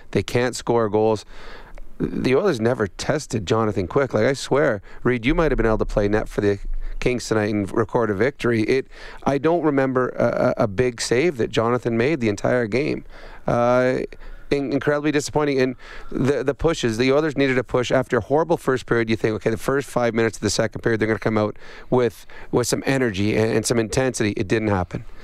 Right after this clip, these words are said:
Then going into the third period, okay, the third period, I think Hitch is probably laid into them right now. Now you're gonna see, uh, just on them, you, maybe they'll, someone will throw a puck in and just, uh, lay a big body check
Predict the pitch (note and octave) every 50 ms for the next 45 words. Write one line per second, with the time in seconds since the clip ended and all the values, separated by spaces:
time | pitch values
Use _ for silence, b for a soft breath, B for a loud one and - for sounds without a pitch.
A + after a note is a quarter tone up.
0 | B B B B B - - C3 C3+ C3 C#3 C#3+ C#3+ C#3 C#3 C3+ C#3 C3 A2 -
1 | - C3+ C3 B2 - B2+ A2+ A2 G#2+ - A#2+ A2+ A2 A#2 A#2 - - - B B
2 | B - - D#3 D#3+ D3 - C#3+ C#3 B2 A#2 A2+ A2 A#2+ A2 F#2+ B2+ C3+ B2 B2+
3 | - - C#3 C3 A#2 A2+ A2 G#2 A#2 B2 C3+ C3 C3+ B2+ A#2 A#2 A#2 A2+ A2+ A2+
4 | A2+ A2+ A2+ A2 A2 G#2+ B B B B - A2+ A2+ B2+ C3 C#3+ D3 D3 C#3+ A#2+
5 | C3 B2+ A#2+ - - - C#3+ B2 A#2+ A#2 G#2+ B B B B B B B - D#3
6 | C#3 C3+ C3 - - A#2+ D3+ E3+ - - D#3 C3+ B2 A#2+ B2 - - B2+ - -
7 | - - - - - - - - C#3+ D#3+ D#3+ E3 C#3+ C3 C3+ - B2+ A#2 - -
8 | - - - - D3 D3 C3+ C3+ C#3 C3+ B2+ A#2+ - - C#3+ C#3 C3+ - - C#3+
9 | D3 - - C#3 C3 B2+ B2 A#2 A#2 A#2 - - - B2 B2+ C#3 C#3 C3+ B2 A2+
10 | C#3 C3+ A#2 G2+ A#2+ B2 C#3 C#3+ C3+ - - A2 A2+ B